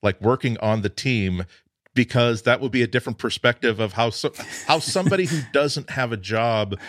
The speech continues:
Speaker 2: <laughs>
Speaker 1: would
Speaker 2: Wish we
Speaker 1: be,
Speaker 2: could
Speaker 1: it
Speaker 2: have
Speaker 1: would be
Speaker 2: someone working
Speaker 1: accessible.
Speaker 2: for us for free.
Speaker 1: Ex-, ex-, exactly. It's like, but the problem is that once we hire them, they're no longer unemployed. So we,
Speaker 2: Unless we
Speaker 1: the,
Speaker 2: don't pay
Speaker 1: so
Speaker 2: them. Genius.
Speaker 1: Exactly. <laughs>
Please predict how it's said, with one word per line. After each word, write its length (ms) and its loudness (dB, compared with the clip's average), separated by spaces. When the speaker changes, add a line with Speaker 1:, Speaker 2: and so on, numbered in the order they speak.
Speaker 2:
<laughs> 200 -16
Speaker 1:
would 100 2
Speaker 2:
Wish 200 2
we 60 4
Speaker 1:
be, 60 0
Speaker 2:
could 80 4
Speaker 1:
it 20 2
Speaker 2:
have 120 4
Speaker 1:
would 40 2
be 40 4
Speaker 2:
someone 240 2
working 120 2
Speaker 1:
accessible. 260 2
Speaker 2:
for 120 0
us 120 0
for 140 -10
free. 680 -6
Speaker 1:
Ex-, 300 0
ex-, 240 -2
exactly. 440 2
It's 80 -2
like, 160 2
but 160 2
the 80 -8
problem 260 4
is 100 2
that 120 0
once 220 0
we 80 2
hire 340 2
them, 200 0
they're 140 2
no 160 -2
longer 360 0
unemployed. 640 0
So 200 2
we, 100 4
Speaker 2:
Unless 260 2
we 60 6
Speaker 1:
the, 100 6
Speaker 2:
don't 80 -4
pay 140 2
Speaker 1:
so 100 6
Speaker 2:
them. 200 0
Genius. 200 -2
Speaker 1:
Exactly. 420 -2
<laughs> 40 -6